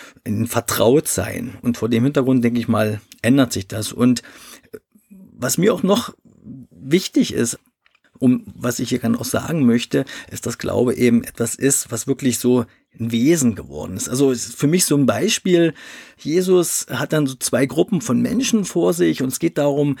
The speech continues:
dass diese Menschen dann für andere da gewesen sind und dass sie denen geholfen haben und Essen gegeben haben. Und er bedankt sich quasi bei ihnen und sagt, "Das habt ihr hier für mich gemacht." Und die können sich gar nicht erinnern,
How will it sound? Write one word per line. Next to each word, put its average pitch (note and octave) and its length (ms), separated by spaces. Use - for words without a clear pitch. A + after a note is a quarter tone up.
dass B2+ 120
diese C#3 200
Menschen C#3 440
dann B2 380
für - 280
andere A#2+ 340
da G2+ 220
gewesen F#2+ 440
sind C2 380
und A#2 100
dass - 140
sie G#2+ 160
denen G2+ 180
geholfen G#2+ 500
haben G2 300
und G#2 140
Essen B2+ 300
gegeben A2 480
haben. G#2 400
Und B2+ 180
er C#3 320
bedankt B2+ 480
sich - 180
quasi A2 440
bei - 120
ihnen C3 160
und B2+ 60
sagt, B2 180
"Das - 160
habt - 180
ihr E3 120
hier F#3 400
für - 200
mich F3+ 300
gemacht." G2+ 420
Und B2 80
die C3+ 100
können D#3 200
sich F#3+ 200
gar B2 160
nicht - 240
erinnern, F3+ 560